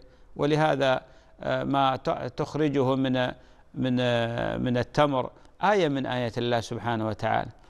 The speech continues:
والنخيل لا شك جاء ذكره في القرآن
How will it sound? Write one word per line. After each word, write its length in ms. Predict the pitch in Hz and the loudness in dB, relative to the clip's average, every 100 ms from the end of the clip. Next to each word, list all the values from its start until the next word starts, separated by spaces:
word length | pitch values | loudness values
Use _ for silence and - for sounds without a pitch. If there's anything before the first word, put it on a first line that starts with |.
| - - | -12 0
والنخيل 720 | 185 180 175 175 - 175 156 | 2 2 0 -2 -2 -2 0
لا 100 | 151 | 0
شك 500 | 139 147 - 139 131 - - - - - - - - - - 127 | -2 -6 -2 -2 -2 -6 -20 -20 -20 -20 -20 -20 -20 -20 -10 -6
جاء 400 | 127 139 151 131 | 0 2 4 2
ذكره 360 | 143 - 139 | 0 -2 -2
في 80 | 110 | -2
القرآن 600 | 139 160 147 143 143 139 | -2 0 4 4 2 -4